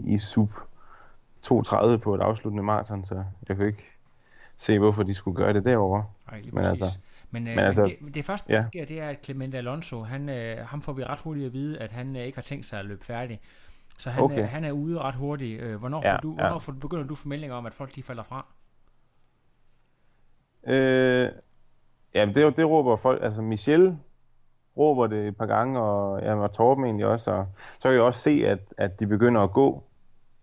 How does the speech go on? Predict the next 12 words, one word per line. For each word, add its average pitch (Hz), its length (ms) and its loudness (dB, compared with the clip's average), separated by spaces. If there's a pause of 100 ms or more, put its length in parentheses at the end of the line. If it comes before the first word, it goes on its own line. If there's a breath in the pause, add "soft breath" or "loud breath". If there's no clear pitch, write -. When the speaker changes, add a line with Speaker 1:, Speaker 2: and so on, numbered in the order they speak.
(580)
Speaker 1:
Og 104 180 2
foran, 113 300 6
og 104 60 4
jeg 101 80 2
kan 113 80 0
også 113 140 0
se, 123 220 -2
hvad 104 120 -4
hedder 107 200 -4
han, 98 240 -8
øh, 95 200 -4 (800)
Molinari 107 600 6